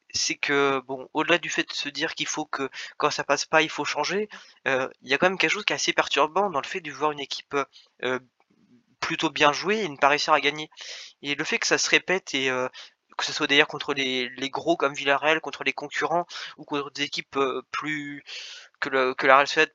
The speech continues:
peut normalement maîtriser plus facilement, que dans les deux, deux scénarios, on a à chaque fois le,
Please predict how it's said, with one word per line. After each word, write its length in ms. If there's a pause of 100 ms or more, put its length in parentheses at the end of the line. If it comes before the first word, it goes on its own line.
peut 160
normalement 560
maîtriser 400
plus 160
facilement, 440 (1000)
que 120
dans 180
les 120
deux, 400
deux 200
scénarios, 500
on 180
a 60
à 20
chaque 240
fois 240
le, 320